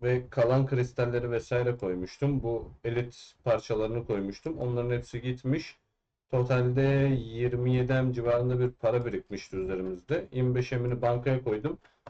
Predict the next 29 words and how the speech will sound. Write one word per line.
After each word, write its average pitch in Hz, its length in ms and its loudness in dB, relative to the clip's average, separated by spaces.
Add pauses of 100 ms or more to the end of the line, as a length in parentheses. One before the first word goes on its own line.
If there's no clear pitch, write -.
(280)
Bankada 127 480 0
da 139 280 4
elli 123 380 -4
beş, 139 220 0 (1160)
altmış, 127 760 -2 (260)
seksen 135 520 0
M 139 80 2
bir 156 140 0
para 131 340 2
oldu. 117 440 -2 (180)
Karşı 110 300 -2
taraf 123 300 0
var 175 120 2
mı? 95 220 -2 (200)
Yokmuş, 117 440 0
evet. 92 300 -2
C 156 200 4
F'ye 185 260 4
girdik. 180 380 0
C 147 200 4
F'yi 160 200 0
kaybettik. 160 760 2
Şimdi 143 340 2
de 143 40 4
gördüğünüz 135 480 4
gibi 127 180 2
I 117 360 2
T'deyiz. 127 580 0 (400)
Şöyle 107 240 -2